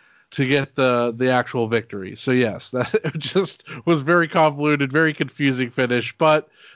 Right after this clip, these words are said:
the Hate Club is back together, and, uh,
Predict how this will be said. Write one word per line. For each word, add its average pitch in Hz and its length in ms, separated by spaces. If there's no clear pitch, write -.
the 147 60
Hate 170 240
Club 165 200
is 143 120
back 143 260
together, 120 680
and, 123 680
uh, 110 600